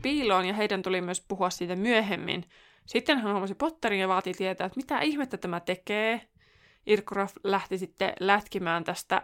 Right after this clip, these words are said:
huolestuneen ja vihastuneen näköisenä, ja samaan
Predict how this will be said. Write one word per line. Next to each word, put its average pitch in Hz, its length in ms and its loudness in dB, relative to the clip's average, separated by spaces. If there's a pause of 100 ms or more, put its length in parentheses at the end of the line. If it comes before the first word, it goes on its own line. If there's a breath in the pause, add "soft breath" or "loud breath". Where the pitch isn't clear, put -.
(100)
huolestuneen 180 600 -4
ja 131 100 -4
vihastuneen 160 680 -6
näköisenä, 214 460 -2
ja 180 100 0
samaan 175 460 -2